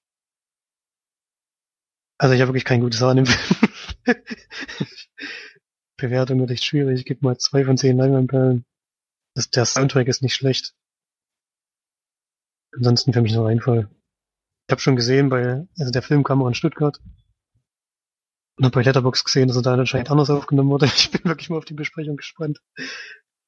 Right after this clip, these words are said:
was da jetzt, vielleicht war's einfach nur kein Film für mich. Deutsche Comedians sind eigentlich so meins. Deswegen.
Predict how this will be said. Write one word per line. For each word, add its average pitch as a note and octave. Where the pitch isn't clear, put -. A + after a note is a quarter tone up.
was C3+
da C3
jetzt, -
vielleicht -
war's A#2+
einfach A2+
nur A2+
kein A2+
Film A#2
für A2
mich. A2
Deutsche -
Comedians A#2+
sind A2
eigentlich A2+
so A#2+
meins. A2+
Deswegen. A2